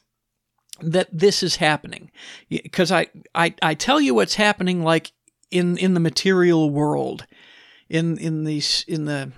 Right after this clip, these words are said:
I don't wanna say secular world, in, in the material realm, 'cause I'm a Christian and I firmly believe, and it is true,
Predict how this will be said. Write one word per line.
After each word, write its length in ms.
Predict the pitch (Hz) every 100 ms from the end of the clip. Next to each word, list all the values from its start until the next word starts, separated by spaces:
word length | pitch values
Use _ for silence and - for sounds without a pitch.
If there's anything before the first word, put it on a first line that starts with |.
| - _ _ -
I 80 | 147
don't 100 | 143
wanna 140 | 143
say 180 | - 139
secular 460 | - 143 - 143 143
world, 280 | 143 151
in, 200 | 165 170
in 160 | - 170
the 60 | 156
material 720 | 147 - 247 262 180 156 160
realm, 560 | 165 151 147 - - - _ - - _
'cause 160 | - 160
I'm 180 | 220 294
a 40 |
Christian 580 | - 160 - 139 127 -
and 480 | 156 147 143 143 143
I 300 | 147 143 139
firmly 420 | - 196 214 175
believe, 540 | 156 147 - 160 165 -
and 300 | 143 147 151
it 240 | 156 -
is 220 | 208 214 -
true, 380 | - 151 160